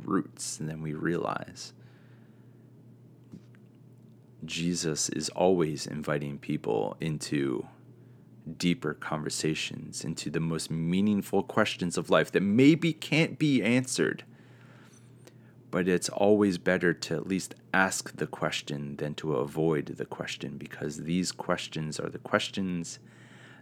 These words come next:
that make us, that liberate us,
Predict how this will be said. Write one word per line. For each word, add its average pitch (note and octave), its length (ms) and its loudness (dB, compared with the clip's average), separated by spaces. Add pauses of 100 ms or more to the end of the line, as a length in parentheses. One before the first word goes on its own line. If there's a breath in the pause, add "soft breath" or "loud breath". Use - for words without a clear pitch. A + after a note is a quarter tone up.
that - 420 -4 (380 loud breath)
make F2 520 2
us, G#2 420 0
that - 280 -6
liberate F2 640 4
us, - 360 0